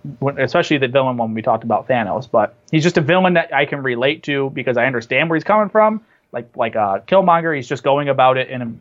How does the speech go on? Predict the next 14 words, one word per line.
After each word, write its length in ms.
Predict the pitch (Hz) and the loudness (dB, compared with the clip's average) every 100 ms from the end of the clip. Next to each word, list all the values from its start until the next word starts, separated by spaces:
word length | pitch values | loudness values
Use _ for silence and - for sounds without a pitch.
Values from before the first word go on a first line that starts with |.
| 147 | -12
ridiculously 680 | 139 127 131 131 120 117 131 | -6 -2 -2 -2 -6 -4 -4
murderous 500 | 120 113 110 107 - | -2 0 0 -2 -2
way. 280 | 110 98 - _ _ - - 147 | -2 -2 -4 _ _ -20 -8 -2
Uh, 80 | |
but 180 | 131 160 | 2 2
it's 160 | 226 - | 2 0
just 180 | 214 - | -6 -6
got 120 | 165 | -6
so 460 | - - 160 175 160 | -8 -4 2 4 4
many 260 | 139 113 | 2 -4
set 300 | 110 147 135 | -4 -2 -2
pieces. 420 | - 104 - 95 - | -6 -16 -18 -20 -8
Uh, 180 | 120 104 | -4 -2
the, 220 | 101 123 | 0 -2